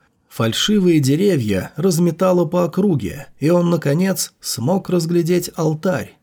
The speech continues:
Хотя он и не знал, кто это сделал, но случайный взрыв, устроенный прячущимися в темноте крысами, оказался не таким уж бесполезным. По крайней мере, с падением алтаря все опасные заклинания,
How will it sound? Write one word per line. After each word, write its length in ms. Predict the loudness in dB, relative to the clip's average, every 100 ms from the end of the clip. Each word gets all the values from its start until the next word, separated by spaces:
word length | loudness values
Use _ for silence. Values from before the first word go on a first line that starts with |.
| _ _ _
Хотя 480 | -10 -8 -2 -2 0
он 240 | 2 2
и 40 | 4
не 120 | 2
знал, 400 | 2 0 0 0
кто 300 | -2 -2 0
это 180 | 0 -2
сделал, 560 | -2 -2 0 0 -4 -14 _
но 120 | -4
случайный 600 | -2 0 0 0 0 0
взрыв, 440 | 0 0 2 0 -2
устроенный 680 | -6 -6 -4 -2 0 2 0
прячущимися 800 | 0 -2 -2 -2 -4 -2 -2 -2
в 80 | -4
темноте 460 | -2 0 0 -2 -4
крысами, 720 | -2 -2 -2 -4 -6 -8 -12 _
оказался 800 | -6 -2 0 0 0 0 -2 -2 -4
не 160 | 0 0
таким 400 | 0 -4 -2 -2
уж 140 | -2
бесполезным. 920 | -2 -2 -4 -2 -2 -2 -4 -8 -12 -16 _ _ _ -6
По 120 | -4
крайней 400 | -2 0 0 0
мере, 320 | 0 0 0
с 100 | -2
падением 640 | -4 -2 0 2 2 2 0
алтаря 640 | -4 -4 -2 -2 -2 -4 _
все 280 | -8 -2 -2
опасные 680 | 0 -2 -2 -2 -2 0 0
заклинания, 840 | 0 0 0 0 0 -2 -4 -8